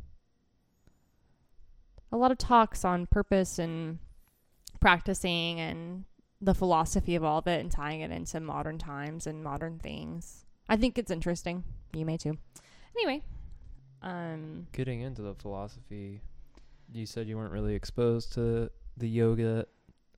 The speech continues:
Speaker 2: philosophy side of things until Kim?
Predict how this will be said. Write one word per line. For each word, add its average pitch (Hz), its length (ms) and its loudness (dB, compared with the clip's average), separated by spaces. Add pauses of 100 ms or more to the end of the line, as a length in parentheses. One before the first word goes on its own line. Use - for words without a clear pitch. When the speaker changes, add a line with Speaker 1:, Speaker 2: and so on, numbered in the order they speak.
(160)
Speaker 2:
philosophy 113 760 2
side 107 280 0
of 110 100 -2
things 113 440 -4
until 95 580 -2 (920)
Kim? 127 360 -2